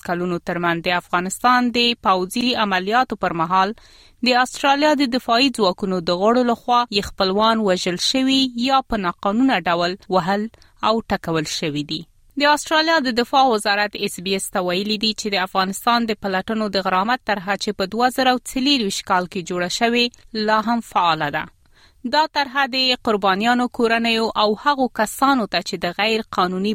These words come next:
بریدونو یا د شتمنیو د ویجاړېدو له امله اغیزمن شوي دي او د ځانګړي پلټونکي لخوا دا موارد باوري بلل شوي وي، دا لار برابروي چې د غرامت غوښتنه وکړي.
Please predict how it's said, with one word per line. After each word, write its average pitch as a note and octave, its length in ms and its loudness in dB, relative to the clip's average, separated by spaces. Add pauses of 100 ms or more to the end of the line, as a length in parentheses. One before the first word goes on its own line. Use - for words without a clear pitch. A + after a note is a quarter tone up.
بریدونو G3+ 420 0 (160)
یا B3 140 4 (100)
د A3 140 -2
شتمنیو A#3 520 0
د G#3 200 0
ویجاړېدو F#3+ 600 0 (140)
له F3 160 0
امله E3+ 320 0
اغیزمن F3+ 500 -6
شوي A#3 360 -2
دي A#3 60 2 (440)
او G#3+ 100 2
د F#3 240 0
ځانګړي G3 600 0 (120)
پلټونکي A3 600 0
لخوا F3+ 320 0 (160)
دا A3+ 80 6 (160)
موارد G#3+ 440 0 (140)
باوري G#3 480 4
بلل F3 320 -2
شوي F3+ 320 -2
وي، F#3 100 -4 (240)
دا C4+ 80 2 (140)
لار A#3 240 0
برابروي E3 560 0
چې - 180 -6
د E3+ 160 2
غرامت F3+ 460 2
غوښتنه G#3+ 500 0
وکړي. - 320 -10